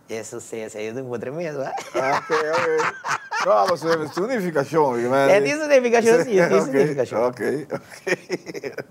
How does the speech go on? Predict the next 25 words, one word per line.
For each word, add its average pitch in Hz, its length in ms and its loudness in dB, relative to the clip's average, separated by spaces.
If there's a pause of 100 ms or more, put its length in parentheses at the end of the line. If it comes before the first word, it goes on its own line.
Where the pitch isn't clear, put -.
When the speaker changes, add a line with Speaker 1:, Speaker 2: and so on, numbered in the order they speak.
(420)
Speaker 2:
<laughs> - 0 -
Ok. 143 440 2 (220)
Speaker 1:
Mas, 131 120 2
Speaker 2:
Da-, 165 120 6
Speaker 1:
ó, 170 40 0
mané, 165 260 0
mané, 175 200 0
Speaker 2:
sim. 180 60 2
Speaker 1:
claro, 190 200 4
isso 170 140 -4
que 151 100 -2
é 156 80 6
a 147 40 2
mesa. 123 440 -2
Se 120 260 -10
Palo 147 440 0
Grande 202 600 2
cai, 196 480 2 (680)
cabeça 196 460 -2
de 160 160 -6
casta 175 500 -4
larga 135 480 -6
cai. 135 300 -10 (200)
Speaker 2:
Ok, 147 680 -4
ok. 147 420 -8